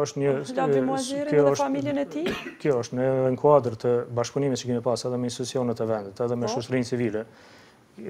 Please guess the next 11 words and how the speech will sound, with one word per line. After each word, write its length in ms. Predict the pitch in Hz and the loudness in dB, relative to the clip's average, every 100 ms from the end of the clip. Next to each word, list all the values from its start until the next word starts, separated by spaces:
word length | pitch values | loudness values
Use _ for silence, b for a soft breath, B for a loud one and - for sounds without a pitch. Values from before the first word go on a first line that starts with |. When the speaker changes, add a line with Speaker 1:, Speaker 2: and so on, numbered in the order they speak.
| 131 | 0
Speaker 1:
Gjithmonë 320 | 151 160 147 156 | 0 2 2 2
kemi 160 | 143 | 0
diskutuar, 500 | 131 - 135 156 147 | 0 0 2 4 2
do 140 | 127 117 | 2 0
thotë, 240 | 147 147 | 0 0
edhe 100 | 135 - | -2 0
familjet 560 | 135 151 151 147 147 - - | 0 0 0 -2 -4 -14 -2
e, 160 | 131 131 135 - _ _ - | 0 0 -2 -8 _ _ -2
e 140 | 135 123 | 2 2
atyre, 320 | 143 135 139 | 2 2 0
e, 1300 | - - _ _ - 196 - _ _ - 147 131 | -4 -20 _ _ -20 -20 -20 _ _ -16 -12 -10